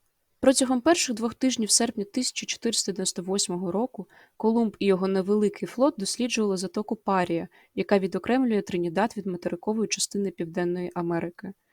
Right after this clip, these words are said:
У процесі цього дослідження вони відкрили острів Маргарита, а також кілька менших островів. Четверта експедиція. У четвертому плаванні Колумб висадився на узбережжі Нікарагуа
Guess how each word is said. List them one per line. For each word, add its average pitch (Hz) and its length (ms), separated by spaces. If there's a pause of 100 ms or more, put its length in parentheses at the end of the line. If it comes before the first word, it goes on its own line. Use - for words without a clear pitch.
(300)
У 208 60
процесі 247 380
цього 220 300
дослідження 196 580
вони 185 220
відкрили 214 500
острів 233 400
Маргарита, 202 680 (340)
а 190 80
також - 360
кілька - 380
менших 185 460
островів. 175 680 (1400)
Четверта 240 540
експедиція. 180 800 (760)
У - 60
четвертому 262 500
плаванні 233 500
Колумб 208 400
висадився 190 500
на 175 80
узбережжі 180 520
Нікарагуа 190 640